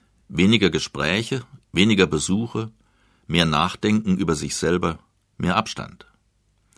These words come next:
Als ich gegen Mittag eine alte Freundin anrufe, sagt sie:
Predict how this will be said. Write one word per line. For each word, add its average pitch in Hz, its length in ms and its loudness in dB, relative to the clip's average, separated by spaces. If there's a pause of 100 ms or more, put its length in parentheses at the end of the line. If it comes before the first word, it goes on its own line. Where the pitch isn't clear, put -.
(480)
Als 101 300 2
ich - 300 -4
gegen 95 260 4
Mittag 113 300 2
eine 87 200 2
alte 92 220 0
Freundin 98 440 0
anrufe, 73 680 -2 (260)
sagt - 320 -2
sie: 101 300 -2